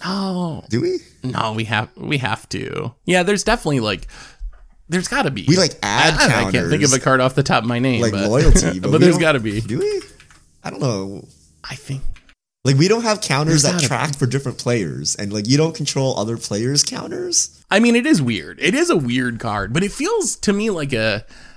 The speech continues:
Speaker 1: other than the pink giant teddy bear, which obviously they could have changed that to another color, even though it would make it slightly less funny, I guess. Uh, but it feels like a card that you could play in a tournament. I don't know why you'd wanna play it in a tournament, but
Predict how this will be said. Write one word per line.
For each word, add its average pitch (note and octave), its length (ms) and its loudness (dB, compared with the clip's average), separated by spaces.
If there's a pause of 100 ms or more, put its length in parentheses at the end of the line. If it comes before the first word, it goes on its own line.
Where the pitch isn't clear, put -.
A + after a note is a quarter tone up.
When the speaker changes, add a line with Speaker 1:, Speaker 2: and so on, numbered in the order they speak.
(140)
Speaker 1:
other A#3 260 6
than F3 200 4
the B2 80 4
pink B2 400 2 (160)
giant A2 360 -2
teddy G2+ 220 -2
bear, F#2+ 260 -10
which G2+ 240 -8
obviously B2+ 460 2
they A2+ 140 0
could G#2+ 160 -2
have G2+ 160 -6
changed A2+ 280 -2
that G#2+ 140 -2
to B2 80 -2
another A2 280 0
color, G#2+ 320 -2
even D3 180 0
though E3+ 80 0
it - 20 0
would F3+ 80 -2
make B3 160 0
it - 120 -6
slightly C#3 360 0
less G#2+ 180 -4
funny, A2+ 260 -4
I G#2+ 100 -2
guess. A2 340 0 (320)
Uh, D3 340 4 (300)
but A3 80 2
it A3 80 -2
feels A#4+ 220 2
like C5 140 -2
a D4+ 60 -4
card A#2 240 0
that A2 80 -2
you G#2+ 120 -2
could G#2 140 -6
play G#2 180 -4
in F#2 80 -8
a - 60 -14
tournament. G#2 440 -2
I C#3 60 0
don't C3 80 2
know A#2 80 0
why A2 80 -2
you'd F#2 180 -8
wanna C#3+ 240 0
play A#2 180 -2
it F#2 40 -4
in G2+ 100 -6
a F2+ 80 -8
tournament, G#2 480 -4
but G#2+ 260 0